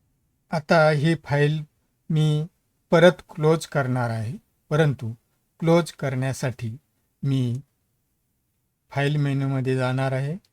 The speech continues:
आणि save as हे ऑप्शन वापरणार आहे. save as ब्राउझवर क्लिक केलं आणि आता इथं जो डायलॉग बॉक्स ओपन झाला आहे,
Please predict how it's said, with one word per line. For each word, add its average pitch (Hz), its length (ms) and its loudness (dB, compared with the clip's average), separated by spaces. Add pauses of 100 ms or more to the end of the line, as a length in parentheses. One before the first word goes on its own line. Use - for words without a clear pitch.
(960)
आणि 147 420 -2 (1400)
save 196 280 6
as 156 340 -2 (120)
हे - 180 -4
ऑप्शन 135 400 -4
वापरणार 110 600 -6
आहे. 90 200 -20 (1500)
save 135 200 -2
as 107 320 -10 (500)
ब्राउझवर 131 480 -2 (100)
क्लिक 131 260 -8
केलं 120 260 -6 (3000)
आणि 170 240 6
आता 135 260 0
इथं 143 300 0
जो 147 260 2
डायलॉग 135 480 -2
बॉक्स 143 300 -4
ओपन 139 300 -4
झाला 127 260 -2
आहे, 110 160 -8